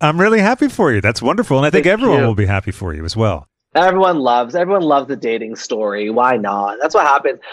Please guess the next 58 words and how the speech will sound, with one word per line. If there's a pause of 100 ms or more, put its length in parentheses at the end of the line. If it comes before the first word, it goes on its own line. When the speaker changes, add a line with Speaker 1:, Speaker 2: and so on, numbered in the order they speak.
Speaker 2:
I,
I
told
everybody
that
I
wasn't
gonna
date
anybody
during
this
whole
thing.
And
then
all
of
a
sudden
I
meet
somebody.
I'm
like,
"Oh,
shit. (180)
Speaker 1:
<laughs> (340)
Speaker 2:
Oh, (100)
Christ."
Speaker 1:
Yeah.
It's
always
like
that,
though.
You
know,
you,
if
you're,
like,
out,
like,
"I
gotta
find
someone
to
date,"
it's
not
really
gonna
happen,
or
you're
gonna